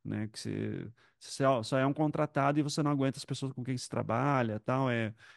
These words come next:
é, é, é di-, é mais difícil. Então, tentar fazer isso da maneira mais, é, divertida possível e que seja divertido também, tipo, ok, qual que é o mais, ah, ah,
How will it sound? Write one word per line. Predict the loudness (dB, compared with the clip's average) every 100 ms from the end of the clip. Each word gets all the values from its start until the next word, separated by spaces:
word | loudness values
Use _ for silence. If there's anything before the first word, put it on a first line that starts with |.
| _ -6
é, |
é, | -2 0 0 2 0
é |
di-, | 0
é | 2 4
mais | 4
difícil. | 4 2 2 2 -2
Então, | -4 0 2 2 0 -4 _ _ -8
tentar | -2 0
fazer | 0
isso | 2
da | 4
maneira | 6 6 6
mais, | 4 2 0 -4
é, | -2 0
divertida | 0 -2 0 -2
possível | -2 -2 2 2 0 -4 -16 _
e | 0
que | 2 4
seja | 8 8
divertido | 6 4 4 4 0 2
também, | 4 4
tipo, | 4 4
ok, | 4 2 -2 -20 _
qual | 6 8 8
que | 4 6
é | 8 8
o | 6
mais, | 4 2 2 0 -2 -8 _ _ _
ah, | -2 0 0 -2
ah, | -4